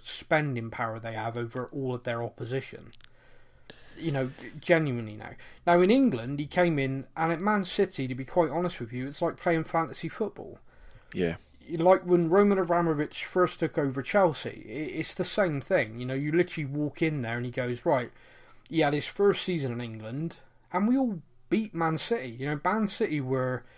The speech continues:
Speaker 1: sixth in his first season, fifth. You know, he was outside the Champions League, I remember that. And then they went and bought all the players he asked for, and they won the league.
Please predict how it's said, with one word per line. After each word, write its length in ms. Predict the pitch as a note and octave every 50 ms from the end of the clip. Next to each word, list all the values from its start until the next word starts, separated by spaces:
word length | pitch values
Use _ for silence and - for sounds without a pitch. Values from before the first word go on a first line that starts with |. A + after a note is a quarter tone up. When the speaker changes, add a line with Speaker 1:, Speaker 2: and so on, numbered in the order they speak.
| - - - - - -
Speaker 1:
sixth 680 | - - - - - - B2+ F3+ F3+ - - - - -
in 80 | G3+ G3+
his 120 | G#3 G3+
first 300 | - - G#3 G3 G3 - -
season, 320 | A3 A3 G#3 G#3+ G#3+ G#3
fifth. 640 | G3+ - - - D#3+ G#3 A3+ G3+ - - - - - -
You 100 | E3 E3
know, 160 | D3 D3 D3
he 260 | D#3 D#3+ C3 E3 E3
was 140 | D3+ D3+ D3
outside 380 | F#3 G#3+ F#3+ E3 - F#3 E3 C#3+
the 60 | C#3+
Champions 500 | - - F3 E3 D#3+ C3 B2+ B2 B2+ C3
League, 260 | E3 E3+ D3+ A#2+ A2+
I 60 | A#2+
remember 360 | A2+ B2 C3 D#3 E3 D#3 B2 A#2
that. 400 | B2+ D3 C#3 - - - B2+ - - - - - - - - - - - - _ _ _ _ _ _ _ - - - -
And 220 | - D#3 D#3 D#3+ E3
then 480 | E3+ D#3+ D#3+ D#3+ D#3+ D#3+ D#3+ D#3 - - _ _
they 160 | - D#3 D3+
went 220 | D3+ D3+ E3 D#3+ B2+
and 100 | D3 D3
bought 280 | D#3 D#3 D3+ D3 C#3+ - -
all 180 | D3+ D3+ D3+ D3
the 80 | D3+
players 360 | D3 - D#3+ C#3+ C#3+ C#3 C3
he 120 | C3+ C3+ C#3+
asked 260 | D3+ D#3 D#3 - -
for, 380 | - - - G#2+ A#2 C3+ D#3 D#3+
and 200 | D#3 D#3 D3+ C#3 - - - - - - - - - -
they 120 | D3 D3+
won 220 | D3+ D#3 E3 D#3+
the 60 | E3+ F3+
league. 340 | G3+ G#3 C#3+ G#2+ - -